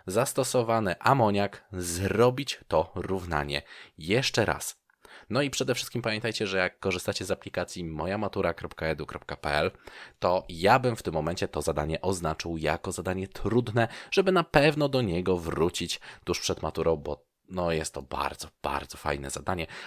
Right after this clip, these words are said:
a myślę, że takiego właśnie nietypowego podejścia do redoksów możemy się spodziewać,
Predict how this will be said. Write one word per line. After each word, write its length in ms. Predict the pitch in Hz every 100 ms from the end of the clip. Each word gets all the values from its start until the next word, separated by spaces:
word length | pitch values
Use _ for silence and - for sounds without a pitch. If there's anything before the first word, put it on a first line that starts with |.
| -
a 100 | 175
myślę, 280 | 180 143
że 120 | 123 120
takiego 340 | - 113 107
właśnie 280 | 95 - 87
nietypowego 720 | 95 175 185 - 123 120 131
podejścia 420 | 98 92 - 87
do 120 | 80
redoksów 460 | 78 73 76 87 -
możemy 540 | 78 71 73 120 151
się 120 | 120
spodziewać, 640 | - - 82 71 69 -